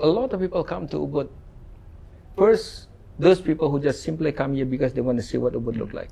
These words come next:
Speaker 2: Which, by the way, from a very selfish perspective of being here, was pretty amazing. And
Speaker 1: Yeah,
Speaker 2: so, I mean,
Speaker 1: yeah.
Speaker 2: it was good.
Speaker 1: Well, on
Speaker 2: And,
Speaker 1: that
Speaker 2: and
Speaker 1: way,
Speaker 2: by
Speaker 1: me
Speaker 2: the way,
Speaker 1: too.
Speaker 2: yeah.
Speaker 1: I feel like I could go out without, you know, getting worried to get hit by a car or motorbike.
Speaker 2: Yeah.
Speaker 1: You know, it's, it's great.
Speaker 2: And, and, and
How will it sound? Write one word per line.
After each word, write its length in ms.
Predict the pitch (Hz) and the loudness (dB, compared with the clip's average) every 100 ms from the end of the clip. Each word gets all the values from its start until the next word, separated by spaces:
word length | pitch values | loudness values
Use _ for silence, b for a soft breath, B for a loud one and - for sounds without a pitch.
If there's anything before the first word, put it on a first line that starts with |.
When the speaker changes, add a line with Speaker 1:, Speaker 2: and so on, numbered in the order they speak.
| - b b b | -16 b b b
Speaker 2:
Which, 340 | 147 131 127 | -2 -2 -4
by 180 | 120 143 | 0 2
the 140 | 147 139 | 2 0
way, 160 | 127 | -2
from 200 | 123 117 | -2 -2
a 60 | 110 | 0
very 300 | 127 139 135 | 2 2 0
selfish 680 | - 123 - 151 156 - | -2 -2 -2 -4 -6 -8
perspective 640 | 170 165 - 175 190 190 127 | -8 -8 -8 -8 -4 -4 -4
of 220 | 110 113 | -8 -6
being 300 | 127 131 131 | -6 -6 -10
here, 300 | 110 151 180 175 - 135 | -6 -4 -4 -6 -10 -6
was 140 | 131 | -6
pretty 240 | - 110 | -6 -8
amazing. 360 | 107 101 101 - - b b b b - 135 | -8 -12 -12 -16 -16 b b b b -10 -4
And 300 | 131 120 - | -4 -4 -4
Speaker 1:
Yeah, 260 | - 117 131 | 2 2 4
Speaker 2:
so, 60 | |
I 40 | 123 | 4
mean, 80 | - | 6
Speaker 1:
yeah. 40 | |
Speaker 2:
it 40 | 123 | 4
was 160 | 127 | 0
good. 100 | - | 4
Speaker 1:
Well, 180 | 220 247 | 8 8
on 120 | 226 208 | 10 12
Speaker 2:
And, 80 | |
Speaker 1:
that 100 | 233 | 12
Speaker 2:
and 80 | 233 | 12
Speaker 1:
way, 80 | 170 190 | 12 12
Speaker 2:
by 40 | |
Speaker 1:
me 100 | 185 | 12
Speaker 2:
the 60 | 180 | 12
way, 60 | 247 | 10
Speaker 1:
too. 340 | 262 98 - - | 10 6 2 -4
Speaker 2:
yeah. 240 | 139 139 139 | 2 10 12
Speaker 1:
I 60 | |
feel 180 | 131 220 | 12 12
like 180 | 175 175 | 12 12
I 100 | 185 | 10
could 240 | 185 165 | 10 10
go 120 | 156 147 | 12 12
out 360 | 123 185 180 | 12 12 10
without, 440 | 151 143 147 147 156 | 6 12 12 10 6
you 140 | 143 | 10
know, 220 | 127 127 | 10 10
getting 380 | 135 131 135 127 | 8 8 8 6
worried 240 | 123 143 143 | 8 8 8
to 60 | |
get 140 | 135 127 | 6 8
hit 200 | 139 139 | 8 8
by 100 | 123 | 8
a 80 | 123 | 8
car 280 | 147 143 | 10 10
or 80 | 131 | 10
motorbike. 400 | 156 208 92 - | 6 6 4 2
Speaker 2:
Yeah. 60 | 107 | -6
Speaker 1:
You 60 | 143 | -4
know, 100 | 190 | 0
it's, 200 | 156 226 | 4 6
it's 180 | 175 - | 6 6
great. 360 | 175 196 226 160 | 6 8 6 4
Speaker 2:
And, 460 | 165 170 151 - | 2 2 2 4
and, 240 | - 156 165 | 4 4 2
and 220 | 349 | 0